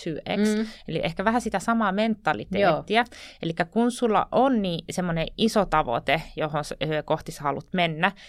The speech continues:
Speaker 1: niin sitten sä suljet tavallaan paljon semmosia ovia, jotka ei vie kohti
Speaker 2: Yes.
Speaker 1: sitä isoa tavoitetta, vaan ne vie vähän, niinku, jotenkin sinne päin tai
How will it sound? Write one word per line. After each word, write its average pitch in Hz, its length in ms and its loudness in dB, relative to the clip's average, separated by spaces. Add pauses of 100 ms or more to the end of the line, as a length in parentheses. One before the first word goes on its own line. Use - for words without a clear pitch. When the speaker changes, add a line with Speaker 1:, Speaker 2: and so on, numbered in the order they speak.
(220)
Speaker 1:
niin 175 160 0
sitten 208 400 0
sä 185 160 0
suljet 233 640 0
tavallaan 160 640 2
paljon 180 360 2
semmosia 151 540 -2 (300)
ovia, 175 500 2 (160)
jotka 165 340 0
ei 180 240 4
vie 208 280 6 (580)
kohti 180 220 4
Speaker 2:
Yes. 208 100 6
Speaker 1:
sitä 180 180 4
isoa 208 380 4
tavoitetta, 156 580 0
vaan 156 160 4
ne 160 120 0
vie 165 240 4 (320)
vähän, 160 220 -2
niinku, 165 220 -4
jotenkin 160 360 -4
sinne 160 300 -2 (100)
päin 170 320 6
tai 156 260 2